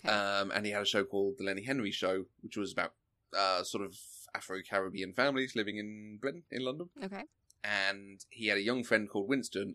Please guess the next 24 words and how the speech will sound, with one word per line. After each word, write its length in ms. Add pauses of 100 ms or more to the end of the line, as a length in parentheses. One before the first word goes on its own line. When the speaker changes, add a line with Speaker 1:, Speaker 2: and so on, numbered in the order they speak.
Speaker 2:
and 220
he, 180 (160)
Winston 380
would 120
be 220
slightly 300
uptight, 420 (100)
and 160
he'd 160
go, 260 (420)
"Chill, 340
Winston," 880 (140)
Speaker 1:
Oh, 100
so 140
that's 220
Speaker 2:
in 40
a 60
Speaker 1:
where 60
it 60
comes 100
Speaker 2:
Caribbean 260
Speaker 1:
from 80
Speaker 2:
accent. 160
Speaker 1:
originally. 560